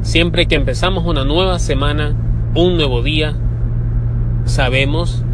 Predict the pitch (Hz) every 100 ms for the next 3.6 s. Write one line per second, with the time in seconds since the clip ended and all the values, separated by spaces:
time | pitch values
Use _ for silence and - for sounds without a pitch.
0 | - - - - 127 120 127 180 208 -
1 | - 160 139 135 135 139 131 131 - -
2 | - - - 120 113 113 131 160 - 156
3 | 143 147 139 147 -